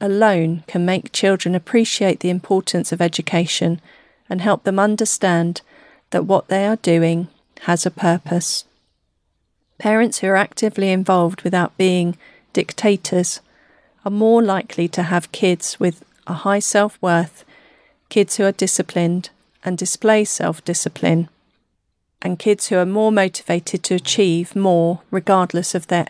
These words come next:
ethnic, social or racial backgrounds. There's been so many studies done that show that parental involvement in education results in better performance at school. I work in a school. I work in the finance department of a big school.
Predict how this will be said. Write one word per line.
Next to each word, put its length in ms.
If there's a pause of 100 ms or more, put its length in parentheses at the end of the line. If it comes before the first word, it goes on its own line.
ethnic, 540
social 500
or 220
racial 400
backgrounds. 800 (1200)
There's 160
been 160
so 260
many 260
studies 380
done 280
that 160
show 380
that 200
parental 540
involvement 580
in 160
education 640
results 480
in 80
better 260
performance 640
at 100
school. 440 (640)
I 160
work 340
in 120
a 40
school. 540 (400)
I 80
work 240
in 80
the 60
finance 380
department 480
of 140
a 40
big 260
school. 480